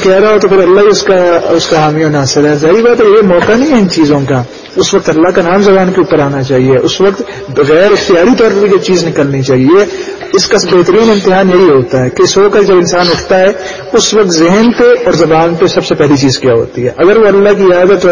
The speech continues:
اللہ کا شکر ادا کرنا چاہیے کہ وہ لاشعور میں الحمدللہ ذکر اللہ کا اتر چکا ہے، لیکن اگر وہ کوئی گانا ہے یا وہ کوئی ترانہ ہے،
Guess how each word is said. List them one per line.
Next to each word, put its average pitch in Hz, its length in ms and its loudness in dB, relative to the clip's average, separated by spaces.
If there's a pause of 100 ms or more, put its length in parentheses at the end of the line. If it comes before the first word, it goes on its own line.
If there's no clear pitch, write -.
اللہ 165 180 2
کا 160 100 0
شکر 165 240 0
ادا 131 200 0
کرنا 123 300 -6
چاہیے 131 340 0 (400)
کہ 156 80 0
وہ 160 120 4
لاشعور 165 520 2
میں 190 320 2
الحمدللہ 165 640 0
ذکر 165 340 0
اللہ 170 300 2
کا 160 80 2
اتر 135 220 0
چکا 117 300 -8
ہے، - 80 -12 (360)
لیکن - 160 2
اگر 202 180 2
وہ 214 140 2
کوئی 220 220 2
گانا 156 360 0
ہے 208 260 2
یا 185 200 2 (100)
وہ 240 120 2
کوئی 220 120 0
ترانہ 151 360 0
ہے، 135 200 0